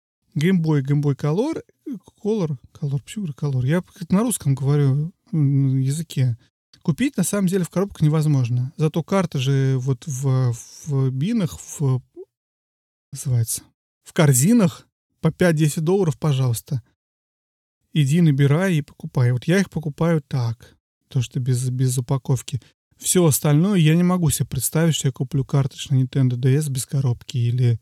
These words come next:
на Xbox. Поэтому тот же GameStop очень часто делает распродажи онлайн. Я несколько раз пытался их купить, действительно получается очень дёшево, но тебе приходят диски без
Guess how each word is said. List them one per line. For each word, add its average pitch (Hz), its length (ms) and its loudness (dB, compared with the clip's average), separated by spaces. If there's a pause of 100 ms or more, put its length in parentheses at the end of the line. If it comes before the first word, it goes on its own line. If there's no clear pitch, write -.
(360)
на 127 200 4
Xbox. 120 540 -4
Поэтому 135 640 2 (340)
тот 185 200 4
же 151 80 0
GameStop 151 400 2
очень 143 160 2
часто 147 220 0
делает 135 180 0
распродажи 165 640 -2 (520)
онлайн. 139 540 2 (720)
Я 160 160 4
несколько 170 300 0
раз 147 80 -2
пытался - 400 0
их 131 60 -4
купить, - 440 -6 (380)
действительно 175 400 2
получается 143 260 -2
очень - 180 -2
дёшево, 202 480 2
но 160 120 2
тебе 165 180 -4
приходят 196 560 -2
диски 156 460 -4
без 151 520 -2